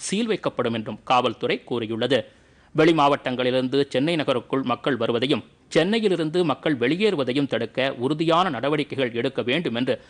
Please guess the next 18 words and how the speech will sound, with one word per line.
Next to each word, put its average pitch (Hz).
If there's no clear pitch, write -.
அதிகாரிகளுக்கு 160
தமிழக 127
அரசு 113
உத்தரவிட்டுள்ளது. 117
கட்டுப்படுத்தப்பட்ட 143
பகுதிகள் 127
மற்றும் 131
தனிமைப்படுத்தப்பட்ட 143
வீடுகளை 127
கண்காணித்து 123
நோய் 151
தடுப்பு 139
பணிகளை 123
தொடர்ந்து 196
தீவிரமாக 170
மேற்கொள்ளவும் 120
அதிகாரிகளுக்கு 131
அறிவுறுத்தப்பட்டுள்ளது. 117